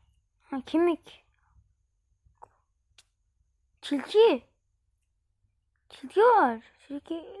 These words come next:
evcil, evcil sürebilir miyiz acaba? Ama tilki neyle evcilleşiyor? Bakalım bir etrafa bakalım.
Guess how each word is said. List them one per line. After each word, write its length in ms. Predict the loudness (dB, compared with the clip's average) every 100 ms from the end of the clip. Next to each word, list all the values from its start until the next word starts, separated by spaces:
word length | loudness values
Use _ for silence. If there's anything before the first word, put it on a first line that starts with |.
| -20 -8
evcil, 680 | -4 -4 -4 -4 -4 -6 -6
evcil 340 | -6 -4 -6
sürebilir 360 | -8 -10 -8 -6
miyiz 180 | -6 -8
acaba? 340 | -12 -14 -18 -20 _ _ _ _ _ _ _ _ _
Ama 160 | -12 -10
tilki 380 | -12 -14 -14 -16 -18 -20 -20 _ -20 -20 -12
neyle 280 | -8 -4 -4
evcilleşiyor? 680 | -6 -6 -8 -10 -10 -10 -12 _ _ _ _ _ _ _ _ _ _ _ _
Bakalım 480 | -10 -4 -4 -4 -6
bir 300 | -10 -14 -16
etrafa 400 | -16 -12 -12 -12
bakalım. 440 | -16 -16 -18 -20